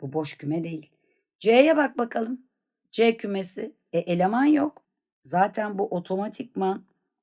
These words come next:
boş küme değil mi? Hiç elemanı olmayan kümelere boş küme diyorduk. Bunun da içinde eleman yok. Demek ki C de boş küme. D'ye dikkatli bak. D'deki küme parantezinin içine bir şey yazmışlar.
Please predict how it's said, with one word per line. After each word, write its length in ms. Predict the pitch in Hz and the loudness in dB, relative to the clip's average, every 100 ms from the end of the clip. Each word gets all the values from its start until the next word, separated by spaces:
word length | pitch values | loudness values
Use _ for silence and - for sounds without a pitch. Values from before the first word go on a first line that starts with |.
| _ | _
boş 240 | 156 151 - | -6 -6 -6
küme 260 | 180 180 | -6 -4
değil 240 | 214 285 214 | -4 -4 -4
mi? 220 | 170 - _ _ | -6 -10 _ _
Hiç 300 | - 226 - - | -16 -12 -8 -4
elemanı 480 | 175 170 170 170 | -4 -2 -4 -6
olmayan 520 | - 185 175 170 165 160 | -2 0 0 -2 -4 -6
kümelere 680 | 160 156 151 160 233 302 _ _ _ _ _ _ - | -8 -6 -4 -2 -2 -4 _ _ _ _ _ _ -20
boş 460 | 117 139 139 - | -16 -14 -12 -12
küme 280 | - 135 151 | -10 -6 -4
diyorduk. 460 | 175 208 262 - _ - | -2 -2 -6 -12 _ -8
Bunun 280 | 190 156 143 | -4 -4 -4
da 40 | - | -10
içinde 360 | 135 151 139 - | -12 -10 -10 -6
eleman 580 | 165 151 139 202 302 _ _ | -4 -2 0 -2 -4 _ _
yok. 280 | 190 151 - _ _ _ 214 | -4 -4 -6 _ _ _ 0
Demek 340 | 190 151 147 | 0 0 -6
ki 120 | 120 | -10
C 260 | 127 185 160 | -2 -2 0
de 260 | 180 262 - - | -2 -4 -10 -6
boş 280 | 165 - - | -6 -6 -12
küme. 240 | 151 143 _ _ _ _ _ _ _ 185 | -12 -12 _ _ _ _ _ _ _ 0
D'ye 340 | 262 185 175 | 4 4 0
dikkatli 500 | 147 - - - - | -6 -12 -14 -14 -18
bak. 400 | - - _ _ _ _ - | -18 -20 _ _ _ _ -2
D'deki 580 | 269 214 151 - - _ | -2 -2 -6 -10 -14 _
küme 320 | - 285 180 | -10 -8 -6
parantezinin 800 | 196 185 170 156 151 151 147 - | -6 -4 -4 -6 -10 -8 -8 -6
içine 380 | 123 185 226 196 | -8 -6 -4 -4
bir 60 | |
şey 280 | - 175 160 | -4 -4 -4
yazmışlar. 920 | 139 135 135 - - - - - - | -4 -6 -10 -16 -16 -16 -18 -20 -20